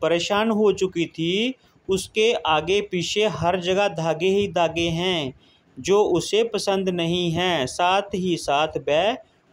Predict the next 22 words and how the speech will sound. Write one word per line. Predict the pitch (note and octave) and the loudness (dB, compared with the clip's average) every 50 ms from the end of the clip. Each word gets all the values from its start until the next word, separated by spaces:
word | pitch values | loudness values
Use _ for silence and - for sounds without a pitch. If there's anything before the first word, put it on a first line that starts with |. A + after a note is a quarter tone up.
| _ - | _ -2
खुद | - G3+ G#3 F#3 | -2 -2 -2 -2
से | F#3+ - B3 A#3+ A#3+ | -4 0 0 0 0
कोई | A#3 - A3 G#3+ G#3+ G#3+ | 0 2 4 4 4 4
काम | G#3+ G#3 F#3+ F#3 F#3 F#3 | 2 0 0 2 2 0
नहीं | F3+ E3+ D#3+ E3 F#3 G3+ G3 | 0 0 0 0 0 -2 -2
कर | - - F#3 G3 G#3+ | -2 0 0 0 0
सकती। | G#3 - F#3 F3 F3+ - - G3 F#3 D#3+ B2 A#2 - - _ - - _ _ _ _ - - | -2 -4 -4 -4 -4 -4 -2 0 0 0 0 -2 -6 -14 _ -20 -20 _ _ _ _ -4 0
उसे | E3+ E3+ E3+ - - G#3+ A3 B3+ D4 D4 - _ _ _ _ _ - | 0 0 0 0 0 2 2 2 0 -2 -6 _ _ _ _ _ -4
हमेशा | F3 F3+ F#3 F#3 F#3 - A#3 A3+ A3 | 0 0 2 2 2 2 0 0 2
दूसरों | G3 G#3+ G#3 G3 - A3 G#3+ A3 | 2 0 0 0 0 0 0 0
की | G#3+ - A3+ A3+ | -2 -2 0 0
उंगलियों | A3+ G#3+ G3+ F#3 G3 G3 G#3+ A3 G#3 | 0 0 0 -2 0 0 0 -2 -2
के | G#3+ G#3+ G#3+ A#3 C4+ C#4+ - _ _ _ _ - | 0 0 0 0 0 -2 -6 _ _ _ _ -6
इशारों | E3 E3 E3 - F3+ E3+ E3+ E3+ E3+ | -6 -4 0 2 2 2 2 0 -2
पर | E3+ F#3 F#3+ F3+ | 0 -2 -2 0
नाचना | F3 D#3+ D3 C#3+ - D3 E3 F3+ | 0 0 0 0 -2 -2 -4 -2
पड़ता | F3+ F#3+ F3 E3+ - - F3 F3+ | 0 0 -2 -2 0 0 0 2
है, | F3 F#3 G3 G#3 A3+ C#4 C#4+ - _ _ _ _ - - - - - | 2 2 2 2 2 0 -2 -6 _ _ _ _ -20 -20 -18 -10 -2
इसलिए | F#3 F#3+ F#3 - G3+ G3 G3+ G#3 G#3+ A3+ A#3 | -2 -2 -2 -2 -4 -4 -2 0 2 2 2
उसे | - - F3 D#3+ D#3 - F#3 G3 A3+ | 2 0 -2 -2 -2 -2 -2 -2 -2
गुस्सा | A3+ G3+ A#3+ A#3 - - A#3+ A#3 | 0 -2 -6 -6 -2 0 2 2
आया। | A3 G#3+ G#3+ G#3 G#3 | 4 4 4 2 0